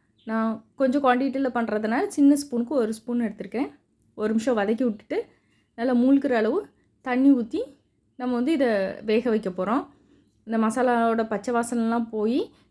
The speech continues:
நமக்கு வெங்காயம், பச்சை மிளகாவோட நல்ல ஃப்ளேவர் நல்-, நல்லா இறங்கி சூப்பரா ரெடி ஆயிருக்கும்.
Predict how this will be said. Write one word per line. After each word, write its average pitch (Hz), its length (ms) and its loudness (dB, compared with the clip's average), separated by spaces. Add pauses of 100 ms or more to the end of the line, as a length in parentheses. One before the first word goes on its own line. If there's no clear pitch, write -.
நமக்கு 226 280 2 (500)
வெங்காயம், 240 500 2 (400)
பச்சை 233 260 -6
மிளகாவோட 233 580 0
நல்ல 202 220 0
ஃப்ளேவர் 233 420 0 (100)
நல்-, 196 220 -8 (140)
நல்லா 226 180 0 (100)
இறங்கி 220 260 0 (460)
சூப்பரா 247 360 -2 (100)
ரெடி 202 220 -2
ஆயிருக்கும். 190 380 -4